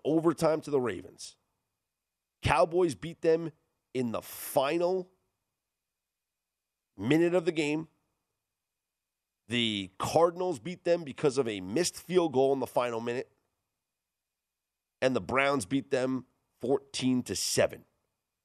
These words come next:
Kirk Cousins is playing at an M V P level. Yeah, I said it. And I would sprinkle a little bit on Kirk Cousins to win the M V P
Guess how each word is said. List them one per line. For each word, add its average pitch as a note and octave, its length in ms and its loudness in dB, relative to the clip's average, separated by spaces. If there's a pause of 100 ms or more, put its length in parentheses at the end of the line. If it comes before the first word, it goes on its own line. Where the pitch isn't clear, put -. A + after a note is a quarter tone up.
(1080)
Kirk - 280 2
Cousins E3 640 -2
is A#2 140 -8
playing C3+ 640 -4
at A2+ 100 -2
an G2+ 180 -6 (240)
M F3 280 2
V D3+ 280 0
P D#3 260 -6
level. G#2+ 380 0 (1200)
Yeah, G#2+ 200 2
I C3 100 2
said A#2 280 2
it. A#2 100 -8 (1300)
And G#2 120 0
I G#2+ 120 2
would B2+ 160 -2
sprinkle B2+ 440 0
a - 20 0
little A#2+ 220 2
bit A#2 300 -4 (380)
on G#2 420 0 (160)
Kirk B2+ 220 0
Cousins A#2+ 420 0
to G#2+ 100 -10
win G#2+ 140 -4
the A2 100 -2
M A#2 140 -4
V B2 140 -6
P A2 240 -4